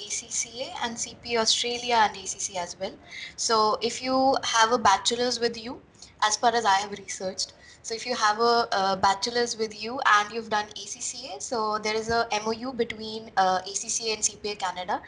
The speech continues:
So I think it's in Ontario. If I, if I move on there and I submit my documents, so I'll be called as C P A Canada there if I have a bachelor's in A C C A. Similarly for Australia as well.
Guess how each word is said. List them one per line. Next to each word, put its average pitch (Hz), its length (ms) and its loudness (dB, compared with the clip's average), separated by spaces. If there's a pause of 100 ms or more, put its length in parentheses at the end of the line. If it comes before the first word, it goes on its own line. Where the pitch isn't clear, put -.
(260)
So - 140 0
I 208 100 6
think 254 320 -8
it's 226 220 -4
in 233 200 -8
Ontario. 202 640 0
If 302 160 -4
I, 254 240 2
if 220 160 -4
I 226 60 2
move 214 260 -6
on 226 180 2
there 202 280 4 (380)
and 214 120 4
I 214 60 4
submit 214 400 -2
my 214 100 2
documents, 214 640 -2
so 208 140 2
I'll 190 200 2
be 214 100 -8
called 190 280 2
as 196 200 0
C - 140 -12
P 196 120 -8
A - 20 -12
Canada 180 480 -4
there 170 160 -4
if 175 140 -8
I 185 60 -2
have 185 180 2
a 185 40 2
bachelor's 180 460 -2
in 180 100 -12
A - 80 -16
C - 160 -6
C - 220 -2
A. - 60 -18
Similarly 220 580 -2
for 202 300 4
Australia 185 480 -2
as 160 200 -6
well. 151 140 -16